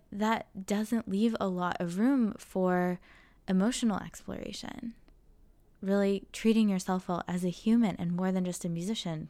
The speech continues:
because I know we conflate the two. I really want you to think of all the practice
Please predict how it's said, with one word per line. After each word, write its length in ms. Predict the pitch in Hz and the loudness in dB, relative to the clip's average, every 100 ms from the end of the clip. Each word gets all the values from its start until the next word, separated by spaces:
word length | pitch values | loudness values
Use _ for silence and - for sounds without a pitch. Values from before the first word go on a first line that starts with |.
| - | -12
because 220 | - 165 | -12 -6
I 80 | 185 | -2
know 180 | 190 233 | -2 0
we 260 | 240 214 - | -2 -2 -10
conflate 460 | - 185 - 202 196 | -8 -6 -4 -6 -6
the 80 | 180 | -12
two. 220 | - - - _ _ - _ - - _ _ - _ _ _ - | -10 -12 -14 _ _ -20 _ -20 -20 _ _ -20 _ _ _ -8
I 60 | 196 | 0
really 240 | 226 285 | 2 2
want 160 | 320 - | 0 -2
you 100 | 233 | -2
to 100 | 226 | -2
think 320 | - 233 226 | 0 -2 0
of 140 | 180 | -2
all 160 | 180 180 | 0 0
the 120 | 175 | -2
practice 960 | - - - - 190 165 - - - | 0 2 0 -2 -6 -6 -10 -14 -14